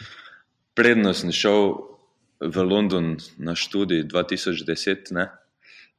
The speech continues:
Ehm, jaz sem pred tem, se pravi, diplomiral že pri, eh, devetnajstih, eh, osemnajstih še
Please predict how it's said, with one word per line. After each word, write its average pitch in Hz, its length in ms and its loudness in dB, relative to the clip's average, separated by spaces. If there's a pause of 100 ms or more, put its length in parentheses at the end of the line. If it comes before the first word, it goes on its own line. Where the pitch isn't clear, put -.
(120)
Ehm, 82 400 -4 (220)
jaz 92 220 -2
sem 92 120 -4
pred 98 200 0
tem, 98 220 2 (240)
se - 220 -10
pravi, 92 240 0
diplomiral 87 600 -2
že 90 160 -2
pri, 82 360 -4 (540)
eh, 78 640 -10 (260)
devetnajstih, 85 800 -6 (760)
eh, 71 160 -12
osemnajstih 90 680 -2
še 76 220 -6